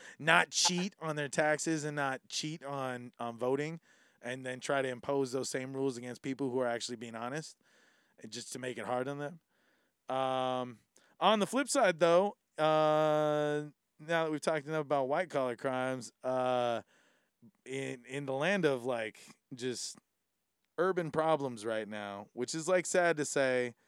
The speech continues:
like, using a turn of phrase, like, I kn-, I know how, like, biasing that phrase can be, but it's, it's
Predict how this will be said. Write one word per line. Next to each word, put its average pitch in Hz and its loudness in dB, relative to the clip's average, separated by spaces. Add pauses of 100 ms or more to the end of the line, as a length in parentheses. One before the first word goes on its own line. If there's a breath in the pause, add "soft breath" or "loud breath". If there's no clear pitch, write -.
(240)
like, 117 0
using 131 -6
a 123 -8
turn 123 -4
of 113 -8
phrase, 110 -2
like, 107 -4
I 117 -4
kn-, 117 -6
I 120 -6
know 120 -4
how, 117 -4
like, 110 -4 (640)
biasing 123 0
that 117 -8
phrase 120 -4
can 113 -16
be, 113 -10
but 110 -8
it's, 110 -12
it's 107 -10